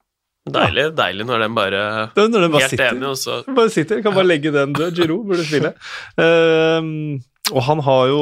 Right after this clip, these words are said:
Speaker 2: hadde fire mål i, eh, Champions League, og så, så
Speaker 3: Men han har gjort det tungt for seg selv nå, da. Så
Speaker 2: Har
Speaker 3: nå har han jo
Speaker 2: hæ?
Speaker 3: villet vekk ganske lenge for å komme, få en plass i Frankrikes E M-tropp neste
Speaker 2: Ja, noe
Speaker 3: sommer
Speaker 2: sånt.
Speaker 3: og sånt nå. Og når det kommer inn, skårer fire mål der, kommer inn, får starte endelig,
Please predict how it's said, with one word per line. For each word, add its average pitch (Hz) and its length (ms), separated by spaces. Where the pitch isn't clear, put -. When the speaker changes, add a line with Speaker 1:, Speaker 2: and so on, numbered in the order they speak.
Speaker 2:
hadde 123 180
fire 117 240
mål 113 180
i, 117 120
eh, 117 260
Champions 107 320
League, 113 180
og 101 380
så, - 160
så - 160
Speaker 3:
Men - 80
han 196 160
har 180 160
gjort 196 140
det 226 100
tungt 170 160
for - 100
seg 202 80
selv 180 160
nå, 196 120
da. 147 160
Så - 80
Speaker 2:
Har 196 100
Speaker 3:
nå 208 80
har 175 140
han 180 80
jo 196 60
Speaker 2:
hæ? - 100
Speaker 3:
villet 175 240
vekk 175 220
ganske 165 300
lenge 147 260
for 156 140
å 160 200
komme, 143 280
få 151 100
en 147 80
plass 143 360
i 139 500
Frankrikes 131 400
E 151 160
M-tropp 120 420
neste 135 160
Speaker 2:
Ja, 131 80
noe 127 80
Speaker 3:
sommer 131 240
Speaker 2:
sånt. 131 160
Speaker 3:
og 135 640
sånt 131 240
nå. 180 180
Og 160 60
når 165 100
det - 20
kommer 156 240
inn, 151 80
skårer 156 240
fire 131 260
mål 151 200
der, 160 340
kommer 151 240
inn, 156 180
får 156 140
starte 147 320
endelig, 143 240